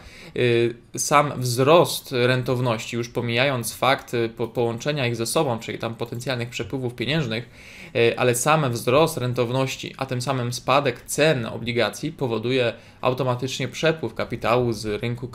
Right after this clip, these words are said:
akcyjnego na rynek, y, obligacji. Cały ten okres tutaj przestoju, który widać, tak, czyli mieliśmy mocny spadek, mm, e, tutaj cen, e, obligacji w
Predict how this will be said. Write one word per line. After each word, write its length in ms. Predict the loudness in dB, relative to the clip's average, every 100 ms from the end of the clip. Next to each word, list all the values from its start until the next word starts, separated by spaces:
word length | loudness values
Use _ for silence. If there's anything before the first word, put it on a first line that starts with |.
| -2
akcyjnego 640 | -2 0 -6 -4 -4 -2
na 120 | -4
rynek, 300 | -4 -4 -6
y, 360 | -6 -2 -2 -2
obligacji. 680 | -4 -2 -2 -4 -4 -4 -6 -16 -20 -6
Cały 280 | 4 6 6
ten 180 | 0 2
okres 380 | 2 2 0 -2
tutaj 500 | 0 2 2 0 -6
przestoju, 680 | -4 -2 -2 0 4 4 4
który 280 | -2 -6 -4
widać, 260 | -4 -4
tak, 180 | -4 -4
czyli 180 | -2 -4
mieliśmy 300 | -4 -6 -4
mocny 340 | -4 -4 -6
spadek, 460 | -4 0 2 0 -4 -20 -20 -20 -12
mm, 260 | -6 -4 0
e, 200 | 2 2
tutaj 240 | 2 0
cen, 240 | 2 -2 0
e, 120 | 0 0 -2 -2
obligacji 880 | -2 2 2 0 -6 -4 -4 -4
w 440 | -6 -2 0 0